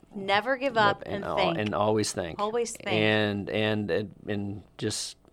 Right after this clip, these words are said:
Speaker 2: keep your brain working.
Speaker 1: I like it. Okay, number two?
Speaker 2: Number two came from my grandfather, and it's don't ever get too big for your britches.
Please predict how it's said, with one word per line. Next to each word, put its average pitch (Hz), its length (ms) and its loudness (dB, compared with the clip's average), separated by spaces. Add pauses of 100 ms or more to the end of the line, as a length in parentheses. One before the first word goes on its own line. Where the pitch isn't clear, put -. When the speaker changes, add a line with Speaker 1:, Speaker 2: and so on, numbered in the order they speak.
Speaker 2:
keep 113 220 -4
your 107 60 -4
brain 104 280 0
working. 85 300 -8 (460)
Speaker 1:
I 190 100 -6
like 180 240 -2
it. 151 160 -6
Okay, 208 380 0
number 190 180 -2
two? 214 220 0 (180)
Speaker 2:
Number 131 240 10
two 123 240 10
came 127 220 8
from 117 140 4
my 107 120 6
grandfather, 113 840 10
and 104 560 4
it's 98 360 0
don't 110 400 6
ever 113 220 6
get 104 260 2
too - 160 0
big 104 260 2
for - 120 -2
your 98 120 2
britches. 90 540 -4